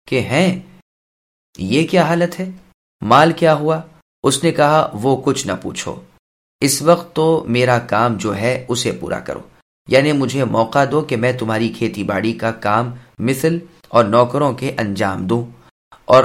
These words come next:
آپ مجھے صرف کھانا دے دیا کیجیے، اور جب یہ کمبل بوسیدہ ہو کر پھٹ جائے تو ایک کمبل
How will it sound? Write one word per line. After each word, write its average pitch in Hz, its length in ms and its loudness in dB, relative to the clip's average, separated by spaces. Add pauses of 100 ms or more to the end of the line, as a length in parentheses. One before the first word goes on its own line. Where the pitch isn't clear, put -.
(120)
آپ 143 360 2
مجھے 127 260 -4
صرف 123 360 -4
کھانا 107 440 -2
دے 101 100 -4
دیا 95 260 -4
کیجیے، 110 380 -4 (460)
اور - 80 -8
جب 123 200 0
یہ 139 100 2
کمبل 135 360 0
بوسیدہ 127 420 -2
ہو 123 220 2
کر 120 180 0 (120)
پھٹ 117 220 -2
جائے 127 220 0
تو - 120 -6
ایک - 240 -4
کمبل 104 240 -4